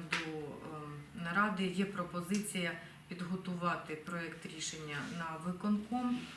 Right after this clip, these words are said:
е, щодо встановлення нормативів для тих будинків, де немає лічильників. Ми проаналізуємо,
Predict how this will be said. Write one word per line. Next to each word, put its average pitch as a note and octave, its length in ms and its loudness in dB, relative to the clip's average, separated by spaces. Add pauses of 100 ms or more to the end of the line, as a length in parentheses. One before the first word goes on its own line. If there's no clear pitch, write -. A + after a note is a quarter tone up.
(340)
е, F3 280 4
щодо F#3+ 560 4 (340)
встановлення E3 840 6 (100)
нормативів G#3+ 840 8 (260)
для F3+ 80 2
тих F3+ 260 2
будинків, G#3 520 6 (180)
де F#3 220 6 (160)
немає F3 500 4
лічильників. C#3+ 580 -6 (380)
Ми G3+ 160 10
проаналізуємо, F#3 1300 6